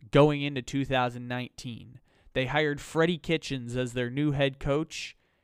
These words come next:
and in true Cleveland Browns fashion, everything went to shit. The Browns finished six and ten.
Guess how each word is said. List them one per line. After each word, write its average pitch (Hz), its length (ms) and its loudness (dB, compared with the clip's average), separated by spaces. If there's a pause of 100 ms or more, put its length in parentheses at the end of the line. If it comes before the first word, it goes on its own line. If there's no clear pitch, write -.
(440)
and 131 160 -2
in 127 140 -6 (220)
true 175 540 4 (340)
Cleveland 156 580 -2
Browns 143 460 -2
fashion, 117 640 -4 (420)
everything 143 720 -2 (160)
went 127 480 -4 (280)
to - 140 -6
shit. - 800 -8 (1800)
The - 80 -6
Browns 151 400 0
finished 135 400 -8
six - 440 -2
and 160 140 -6
ten. 120 460 -10